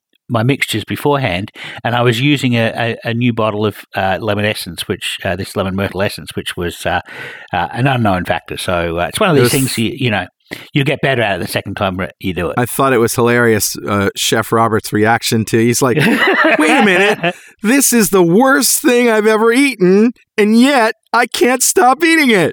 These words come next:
Speaker 1: I know,
Speaker 2: It's
Speaker 1: right?
Speaker 2: like
Speaker 1: He's
Speaker 2: the
Speaker 1: like,
Speaker 2: flavor
Speaker 1: yeah.
Speaker 2: is here, and then it's over here.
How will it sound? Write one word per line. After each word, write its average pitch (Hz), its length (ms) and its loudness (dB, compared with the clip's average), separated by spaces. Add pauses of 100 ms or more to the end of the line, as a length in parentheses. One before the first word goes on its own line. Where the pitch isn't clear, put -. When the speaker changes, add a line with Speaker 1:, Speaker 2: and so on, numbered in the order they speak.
(140)
Speaker 1:
I 151 140 0
know, 160 200 2
Speaker 2:
It's 160 120 4
Speaker 1:
right? 139 200 2
Speaker 2:
like 262 160 4
Speaker 1:
He's 165 100 -2
Speaker 2:
the 175 80 2
Speaker 1:
like, 170 160 4
Speaker 2:
flavor 254 540 2
Speaker 1:
yeah. 220 60 6
Speaker 2:
is 208 120 0
here, 254 520 2 (140)
and 254 120 0
then 277 120 2
it's 262 180 0
over 233 340 2
here. 247 760 2